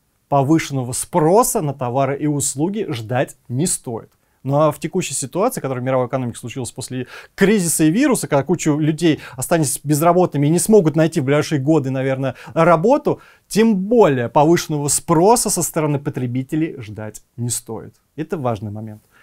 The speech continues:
Второй важный момент — это цифровизация экономики. Всё больше и больше людей деньги тратят в виртуальной какой-то реальности. Давайте я поясню на примере того же Netflix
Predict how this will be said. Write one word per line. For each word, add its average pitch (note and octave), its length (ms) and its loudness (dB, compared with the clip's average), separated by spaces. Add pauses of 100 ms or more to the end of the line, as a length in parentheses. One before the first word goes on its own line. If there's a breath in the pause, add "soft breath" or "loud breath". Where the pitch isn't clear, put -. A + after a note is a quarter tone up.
(100)
Второй G#3+ 460 6
важный D#3 420 4
момент — C#3 340 2
это G#3 200 -2
цифровизация C#3+ 800 -2
экономики. C3+ 760 -2
Всё - 160 0
больше G#3+ 340 0
и - 20 -2
больше F#3+ 320 0
людей E3+ 460 -2
деньги C#3+ 460 -6
тратят D#3 500 -2 (240)
в B2+ 80 -14
виртуальной C#3+ 580 -2
какой-то D#3 460 0
реальности. D3 760 4 (260 loud breath)
Давайте A3 320 4
я F#3 80 4
поясню F#3+ 440 4
на F3 80 4
примере F#3+ 480 0
того D#3 360 2
же D#3+ 180 -2
Netflix C3+ 800 -2